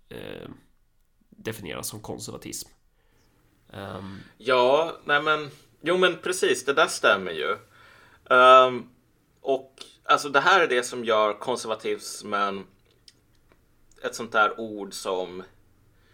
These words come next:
Speaker 2: är så himla svårt att verkligen ringa in idag,
Speaker 1: Ja,
Speaker 2: därför
Speaker 1: en
Speaker 2: att
Speaker 1: till grej som problematiserar är också att vi, i alla fall i Sverige, har ju fått en till, en till aspekt av den här konservatismen.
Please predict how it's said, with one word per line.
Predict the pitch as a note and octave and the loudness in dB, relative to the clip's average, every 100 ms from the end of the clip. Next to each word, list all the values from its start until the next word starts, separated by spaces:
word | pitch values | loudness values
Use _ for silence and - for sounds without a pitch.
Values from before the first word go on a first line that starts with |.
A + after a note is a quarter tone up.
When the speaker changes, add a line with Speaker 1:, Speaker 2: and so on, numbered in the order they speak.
| _ _ _ - | _ _ _ -12
Speaker 2:
är | |
så | A2 A#2+ | -10 -10
himla | A#2 G#2+ | -8 -8
svårt | - A#2+ A#2+ C3+ B2+ A#2 - - | -10 -8 -4 -2 2 2 2 -4
att | G#2+ G#2 G2+ F#2+ | -2 0 -2 -2
verkligen | G#2 - G#2+ G2+ | -4 -4 -10 -10
ringa | F#2+ A2+ A2+ | -8 -4 -2
in | C#3 D#3+ A#2+ | -2 -2 -4
idag, | F#2 - D#3+ | -4 -2 2
Speaker 1:
Ja, | |
Speaker 2:
därför | G3+ F3 - | 2 0 -4
Speaker 1:
en | |
Speaker 2:
att | E3+ | -4
Speaker 1:
till | - A3 | -4 -6
grej | F3 C#3+ | -4 -4
som | C3 | -4
problematiserar | A#2+ A#2 G#2+ A#2 C#3 D#3 F#2+ | -6 -6 -6 -6 -6 -4 -4
är | D#2+ | -6
också | F#2 - | -6 -10
att | A2+ | -10
vi, | G#2+ F#2+ E2 - F2 - | -8 -8 -10 -12 -16 -18
i | E2 E2+ | -14 -10
alla | G#2 | -8
fall | - A2+ | -8 -8
i | |
Sverige, | - D3+ A#2 | -6 -6 -4
har | G#2+ | -4
ju | G#2+ | -6
fått | A2+ A#2 | -8 -10
en | A2+ | -10
till, | - D3 A#2 A#2 - - - - | -8 -6 -6 -10 -12 -20 -20 -20
en | - A2 | -16 -10
till | E3 C3 | -8 -6
aspekt | A2+ A2+ - | -8 -10 -10
av | G2 | -10
den | G2 | -10
här | |
konservatismen. | F#2 A2+ G2+ F#2+ - G#2 - F2 D2 | -10 -10 -8 -12 -10 -10 -8 -10 -12